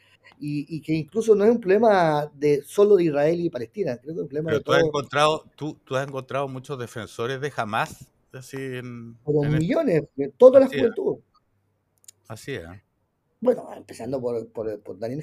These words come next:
Speaker 1: Howard,
Speaker 2: Yo
Speaker 1: que no
Speaker 2: no,
Speaker 1: solo
Speaker 2: no
Speaker 1: podría
Speaker 2: sé,
Speaker 1: ser
Speaker 2: no, no sé cómo se puede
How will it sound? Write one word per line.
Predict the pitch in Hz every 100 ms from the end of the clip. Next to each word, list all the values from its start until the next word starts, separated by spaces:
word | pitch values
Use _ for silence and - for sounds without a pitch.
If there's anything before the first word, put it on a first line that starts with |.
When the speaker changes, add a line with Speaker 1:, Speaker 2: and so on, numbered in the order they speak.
| -
Speaker 1:
Howard, | 330 190
Speaker 2:
Yo | 135
Speaker 1:
que | 143
no | 135 147
Speaker 2:
no, |
Speaker 1:
solo | 143 143
Speaker 2:
no |
Speaker 1:
podría | 131 131
Speaker 2:
sé, | 143
Speaker 1:
ser | 135 135 -
Speaker 2:
no, | 117 123 _
no | 110 131
sé | 139 131
cómo | 147 165
se | 160 160
puede | - 139 139 143 143 135